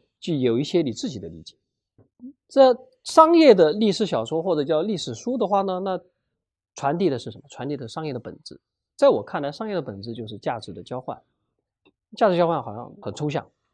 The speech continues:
但是现在我刚才讲的这一会儿，我现在口渴了，我想喝点水。那这个时候我到一小卖部去买水去，那小卖部的售货员把水给我了，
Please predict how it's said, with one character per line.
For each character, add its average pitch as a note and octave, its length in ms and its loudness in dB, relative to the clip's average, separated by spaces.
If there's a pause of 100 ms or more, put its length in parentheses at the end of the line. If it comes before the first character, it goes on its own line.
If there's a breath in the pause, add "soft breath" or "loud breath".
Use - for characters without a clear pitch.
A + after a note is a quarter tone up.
(440)
但 D#3 120 -4
是 D3 80 -2
现 E3+ 100 -2
在 D#3+ 60 0
我 C3+ 100 -2
刚 E3+ 100 -6
才 F3+ 80 -4
讲 B2+ 200 -2
的 D#3 80 -2
这 F3+ 80 2
一 E3 60 2
会 D3+ 120 -4
儿， B2 80 0
我 B2 100 -4
现 E3 120 -8
在 D#3 60 -8
口 E3+ 200 -4
渴 - 200 -16
了， - 160 -20
我 D#3 80 -20
想 A2+ 120 -14
喝 - 140 -8
点 E3+ 120 -4
水。 - 200 -16 (800)
那 G3+ 100 0
这 G#3 80 4
个 F#3+ 80 4
时 F3+ 60 2
候 F3+ 100 6
我 D3 100 2
到 C#3+ 380 4 (360)
一 D#3 100 -4
小 C#3 160 -2
卖 D3+ 120 0
部 E3+ 360 -2 (100)
去 - 140 -8
买 C3 160 -4
水 - 180 -12
去， - 140 -20 (1900)
那 G3+ 80 -2
小 F#3+ 160 4
卖 A3+ 140 6
部 B3+ 180 2
的 F3 160 4
售 G#3 180 0
货 F#3+ 120 2
员 F#3 220 -2
把 F3 140 0
水 A2 200 -6
给 A#2 160 -2
我 C3 120 -4
了， - 120 -20